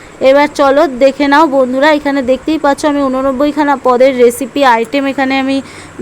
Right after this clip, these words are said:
দিয়েছি। তোমরা কিন্তু তোমাদের জামাইকে চাইলে আরও অনেক রকমের রেসিপি করে দিতে পারো। তো দেখতেই পাচ্ছ এখানে অনেক রকম আইটেম আছে। তারপরে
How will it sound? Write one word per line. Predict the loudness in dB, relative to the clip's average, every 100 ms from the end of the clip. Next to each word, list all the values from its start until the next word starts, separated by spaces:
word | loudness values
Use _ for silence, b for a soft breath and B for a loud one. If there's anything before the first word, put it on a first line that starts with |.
| 0
দিয়েছি। | 2 2 0 -4
তোমরা | -4 -2 -2
কিন্তু | -2 -6
তোমাদের | -4 -4 -4 -4
জামাইকে | -4 -4 -4 -6 -6
চাইলে | -4 -4 -4 -6 -6 B B B -6
আরও | -2 0 -2 -6 -16 -8
অনেক | -6 -4
রকমের | -4 -4 -4 -4 -4
রেসিপি | -4 -6 -8 -8
করে | 0 2 2
দিতে | 0 -6 -2 -2
পারো। | 0 -4 -4 -10 -20 -20 -20 -20 -20 -20 -20 -20 -20 -20 -20 -20 -20 -20 -20 -20 -20 -20 -20 -20 -20 -20 -20 -20 -20 -20 -14 -8
তো | -2
দেখতেই | -2 -2 -4 0
পাচ্ছ | 0 -2 -4
এখানে | -2 -2 -2 -2
অনেক | -2 -4 -4
রকম | -2 -2 -2 -4 -4
আইটেম | -2 -2 -2 -2
আছে। | -2 -2 -2
তারপরে | 0 0 -2